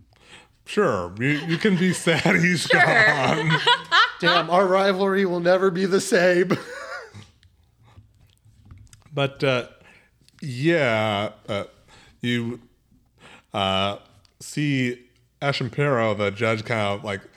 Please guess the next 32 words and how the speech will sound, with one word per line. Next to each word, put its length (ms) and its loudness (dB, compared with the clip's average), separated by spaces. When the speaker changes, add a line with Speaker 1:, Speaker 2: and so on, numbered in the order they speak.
Speaker 1:
strut 420 -6
over, 320 -2
like, 200 -6
he's 180 -10
limping 520 -6
a 60 -4
little 300 -4
bit 240 -4
and 100 -12
goes, 300 -4
like, 300 -10
"Damn 300 0
dirty 240 0
business. 480 -8
This 340 -10
is 100 -16
going 200 -6
to 60 -6
delay 340 -2
the 100 -6
change 400 -4
o-, 200 -8
over 220 -6
while 160 -6
we 60 -8
get 120 -6
a 80 -6
new 160 -4
Harkonnen 480 -8
representative 760 -10
to 280 -12
officiate." 580 -12